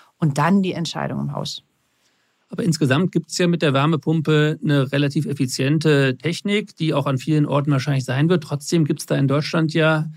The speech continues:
Speaker 2: teilweise auch anders als in anderen Ländern erhebliche Vorbehalte gegen, dass viele Leute das Gefühl haben, entweder das funktioniert nicht oder sie wollen das nicht, weil das von der Regierung so kam. Ist das teilweise auch etwas irrational aus Ihrer Sicht, diese Ablehnung,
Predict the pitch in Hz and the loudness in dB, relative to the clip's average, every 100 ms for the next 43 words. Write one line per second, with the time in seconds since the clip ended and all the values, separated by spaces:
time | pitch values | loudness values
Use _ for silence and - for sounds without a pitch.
0 | _ - 139 139 135 120 139 147 147 147 | _ -4 0 2 0 0 0 2 0 -2
1 | - 156 156 151 165 156 131 123 170 143 | 2 2 4 4 4 2 2 0 -2 -4
2 | 123 - 139 165 143 160 165 147 156 156 | -6 -2 -2 0 0 0 -2 0 2 2
3 | 151 143 - 147 139 143 139 - - 147 | 0 -2 0 0 2 0 -2 -4 -2 0
4 | 139 135 139 143 135 127 - 131 127 139 | 0 0 0 0 0 0 -2 0 2 2
5 | - 151 160 131 113 110 131 165 165 139 | 2 0 0 -2 -2 -2 2 4 2 2
6 | 165 143 131 127 - 127 123 120 147 170 | 0 0 -2 -2 -2 -2 -2 -2 0 0
7 | 170 160 - 160 170 - - - _ _ | 0 -2 -2 0 0 -2 -14 -20 _ _
8 | _ _ _ _ _ - 175 - 165 170 | _ _ _ _ _ -2 -2 0 0 2
9 | 170 151 160 147 - 151 156 196 185 180 | 2 0 0 0 0 0 0 0 2 2
10 | 180 202 170 165 175 - 175 156 147 151 | 2 2 2 2 2 0 0 0 0 -4
11 | 160 165 170 165 170 | 0 2 4 4 0